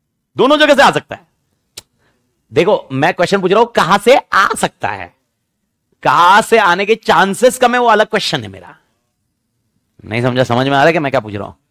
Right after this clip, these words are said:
तो इस रूम में अनऑथराइज बंदा कहां से आ सकता है? खिड़की और दरवाजा। Everybody क्लियर? मेरा क्वेश्चन है, काका को कहां पर खड़ा रखने का, खिड़की पे क्या दरवाजे पे? दोनों जगह नहीं रखेंगे रे, थोड़ा सेंसिबली बात करो।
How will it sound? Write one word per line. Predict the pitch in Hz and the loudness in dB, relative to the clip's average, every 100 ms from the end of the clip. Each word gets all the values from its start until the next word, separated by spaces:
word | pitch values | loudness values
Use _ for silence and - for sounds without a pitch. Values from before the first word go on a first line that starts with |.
| _ _ - | _ _ -4
तो | 226 | 0
इस | 240 | 4
रूम | 285 294 | 4 4
में | 302 311 311 330 349 | 4 6 6 6 6
अनऑथराइज | - 220 247 - 254 262 | 4 2 2 4 2 4
बंदा | 226 233 254 | 2 2 2
कहां | 254 226 | 4 2
से | 220 | 4
आ | 214 | 0
सकता | 151 - - | 0 -8 -18
है? | _ _ _ _ _ _ _ _ _ _ _ _ _ _ _ - | _ _ _ _ _ _ _ _ _ _ _ _ _ _ _ -6
खिड़की | 156 170 240 | -4 -2 -4
और | 262 - 160 | -4 -6 -2
दरवाजा। | 147 139 123 - | 0 0 -2 -2
Everybody | 135 190 214 | 0 2 2
क्लियर? | 214 254 262 - _ _ _ _ _ | 2 2 -2 -14 _ _ _ _ _
मेरा | 127 | -6
क्वेश्चन | 160 151 175 | -4 -6 -6
है, | |
काका | 156 135 160 | -6 -6 -6
को | 160 | -12
कहां | 143 120 | -14 -12
पर | 135 | -14
खड़ा | 113 107 | -12 -16
रखने | 98 101 | -16 -20
का, | 98 _ _ _ _ _ _ _ _ _ _ | -20 _ _ _ _ _ _ _ _ _ _
खिड़की | 135 127 143 | -10 -8 -8
पे | 160 | -8
क्या | 170 | -8
दरवाजे | 147 127 113 104 | -6 -8 -8 -12
पे? | 101 92 _ _ _ _ _ _ _ _ - | -16 -20 _ _ _ _ _ _ _ _ -10
दोनों | 139 151 | -8 -6
जगह | 143 135 | -6 -8
नहीं | 120 | -10
रखेंगे | 104 98 98 | -14 -16 -18
रे, | 107 190 _ _ 113 | -18 -20 _ _ -8
थोड़ा | 135 | -6
सेंसिबली | 135 139 170 165 | -6 -4 -4 -2
बात | 131 - | -4 -8
करो। | 95 92 | -18 -20